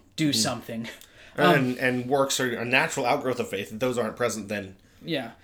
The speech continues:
Speaker 2: it's,
Speaker 1: Well,
Speaker 2: you know, <laughs>
Speaker 1: uh,
Speaker 2: you're
Speaker 1: you know,
Speaker 2: probably
Speaker 1: go
Speaker 2: not.
Speaker 1: to James, I, you know, "I will show you my faith by my works." Definitely
Speaker 2: Mm-hmm.
Speaker 1: that's present there, and that's,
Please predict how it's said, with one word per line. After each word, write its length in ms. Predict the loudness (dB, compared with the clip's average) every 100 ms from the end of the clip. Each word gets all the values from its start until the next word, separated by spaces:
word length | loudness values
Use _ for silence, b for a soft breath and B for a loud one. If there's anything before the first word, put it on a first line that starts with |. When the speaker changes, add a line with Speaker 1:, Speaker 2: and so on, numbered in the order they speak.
| B B B
Speaker 2:
it's, 100 | 10
Speaker 1:
Well, 240 | 10 10
Speaker 2:
you 80 | 4
know, 140 | -4 -10 -12
<laughs> 220 | -14 -12 2
Speaker 1:
uh, 20 |
Speaker 2:
you're 80 | 4
Speaker 1:
you 60 | 6
know, 40 |
Speaker 2:
probably 300 | 6 6 10
Speaker 1:
go 100 | 10
Speaker 2:
not. 80 | 10
Speaker 1:
to 60 | 6
James, 360 | 4 4 4
I, 80 | 0
you 140 | 0 -2
know, 100 | 0
"I 100 | 0
will 100 | -2
show 180 | -2 -2
you 140 | 0
my 140 | -2 -4
faith 240 | -4 -6
by 120 | -4
my 180 | -4 -4
works." 480 | -4 -6 -6 -6 -2
Definitely 380 | 2 4 4 4
Speaker 2:
Mm-hmm. 100 | 2 B
Speaker 1:
that's 220 | 4 4
present 480 | 4 4 4 4 -2
there, 200 | 0 2
and 160 | 2 0
that's, 580 | 0 0 -4 -8 -8 -10